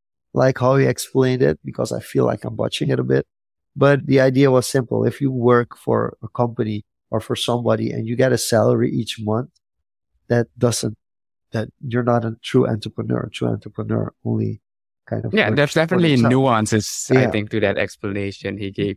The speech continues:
Speaker 2: But I think the way Gary Vee delivers his messages is very radical,
Speaker 1: Yeah, it's,
Speaker 2: right?
Speaker 1: it,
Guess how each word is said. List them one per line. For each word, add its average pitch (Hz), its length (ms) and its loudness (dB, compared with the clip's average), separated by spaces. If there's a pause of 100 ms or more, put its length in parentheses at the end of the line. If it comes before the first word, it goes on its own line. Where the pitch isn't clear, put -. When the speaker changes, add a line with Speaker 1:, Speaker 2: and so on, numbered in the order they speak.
Speaker 2:
But 101 200 0 (440)
I 117 100 0
think 123 380 -2 (600)
the 117 120 2
way 120 400 4
Gary 107 360 2
Vee 101 220 -2
delivers 101 600 -4
his - 520 -8
messages 104 480 -2
is - 160 -12
very 110 560 0 (720)
radical, 101 260 2
Speaker 1:
Yeah, 165 220 6
it's, 156 160 0
Speaker 2:
right? 104 160 -2
Speaker 1:
it, 156 80 -4